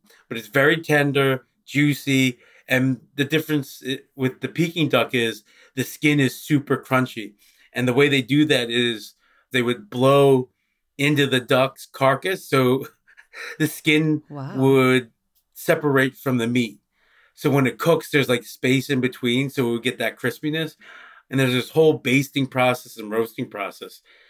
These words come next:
Speaker 1: So th-, the really important thing is you get that really crispy skin, kinda like a Thanksgiving Day turkey, but it ju-, just tastes better. <laughs>
Speaker 2: <laughs> Okay. So where can we get some duck?
Speaker 1: So the O G spot,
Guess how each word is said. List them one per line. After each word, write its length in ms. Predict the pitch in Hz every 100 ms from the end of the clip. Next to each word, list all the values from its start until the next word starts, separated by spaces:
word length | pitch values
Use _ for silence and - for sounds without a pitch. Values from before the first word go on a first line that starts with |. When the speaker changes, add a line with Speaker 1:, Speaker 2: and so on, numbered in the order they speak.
| _
Speaker 1:
So 380 | - 117 107 107
th-, 200 | - 131 -
the 200 | 143 131
really 260 | 143 156 143
important 460 | 123 - 139 123
thing 140 | 135 120
is 120 | 107
you 80 | 117
get 180 | 123 -
that 220 | 107 104 -
really 400 | 175 175 151 127
crispy 520 | - 156 139 - 117
skin, 400 | - 127 113 104 - -
kinda 180 | 143 147
like 140 | 143
a 100 | 123 120 _ - _
Thanksgiving 560 | 160 165 - 160 151 143
Day 140 | 131
turkey, 560 | 127 127 127 143 156 156 _ _
but 100 | - 123
it 60 |
ju-, 100 | 147
just 280 | 135 147 135
tastes 280 | - 147 -
better. 420 | - 104 92 98 -
<laughs> 60 | - _ _ - -
Speaker 2:
<laughs> 400 | 269 214 - -
Okay. 520 | 233 240 233 233 175 - - - _
So 260 | - 262
where 300 | 226 226 254
can 160 | 247 247
we 180 | 226 202
get 380 | 196 226 226
some 220 | - 180 160
duck? 480 | 151 226 208 - _ _ _ _ _
Speaker 1:
So 540 | - 139 135 135 127
the 160 | 117 135
O 260 | 151 190 190
G 380 | 151 156 165 151
spot, 480 | - 120 104 101